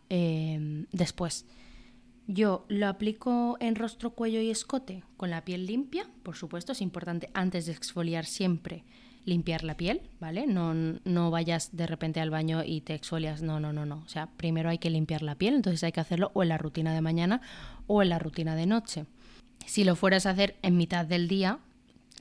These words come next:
cosa que no tiene muchísimo sentido, pero bueno, por si acaso lo, lo tienes un hueco, lo quieres hacer, eh,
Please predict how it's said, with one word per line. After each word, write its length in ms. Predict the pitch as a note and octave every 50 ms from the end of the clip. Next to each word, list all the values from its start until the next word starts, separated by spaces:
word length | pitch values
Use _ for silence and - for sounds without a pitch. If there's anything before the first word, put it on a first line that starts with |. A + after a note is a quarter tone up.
| _ -
cosa 260 | - - D#3 E3 D#3+
que 80 | D#3 E3
no 80 | D#3+
tiene 160 | D3+ - D#3+ E3
muchísimo 400 | E3 D#3+ - E3+ D3+ E3+ E3+ D#3+
sentido, 360 | - E3+ E3+ F3 G3+ A3+ A3
pero 120 | - F3
bueno, 300 | D#3 D#3 D#3 D3 D3+ F3 - - - - - - - - -
por 160 | F#3 F3 D3
si 80 | D3
acaso 360 | D#3+ D3+ - D#3+ D#3 - F#3 -
lo, 400 | - F#3+ F3+ F3 E3+ E3 E3 -
lo 160 | F3+ E3+ E3
tienes 240 | E3+ - E3 E3+ D#3+
un 120 | E3 D#3+
hueco, 240 | D#3+ F3+ G3+ - A#3
lo 140 | G#3 F#3 E3
quieres 220 | - E3 E3 -
hacer, 300 | E3+ D#3 - A#3 C4 C4 - - - -
eh, 460 | G3+ F3 E3+ E3+ D#3+ D#3 D3+ D3 -